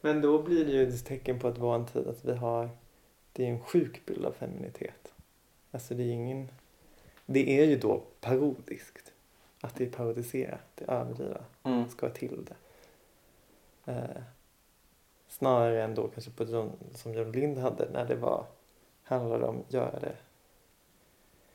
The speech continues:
Speaker 1: jag vet inte om man ska säga seriöst eller genuint, men på det sättet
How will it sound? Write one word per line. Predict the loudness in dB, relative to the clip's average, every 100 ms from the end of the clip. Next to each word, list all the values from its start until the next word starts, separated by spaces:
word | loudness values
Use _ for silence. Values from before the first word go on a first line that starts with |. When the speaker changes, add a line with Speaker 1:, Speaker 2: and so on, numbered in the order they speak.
| _ _ _ _ _ _ _ _ _ _ _ _
Speaker 1:
jag | 0
vet | 2 2
inte | -2 -4
om |
man | -4
ska | -6 -4
säga | -4
seriöst | -4 -4 -2 -2 -2 -6
eller | -6
genuint, | -2 -2 0 2 2 0 -10 -2
men | -2
på | 0
det | 4 2
sättet | 2 -6 -4 -6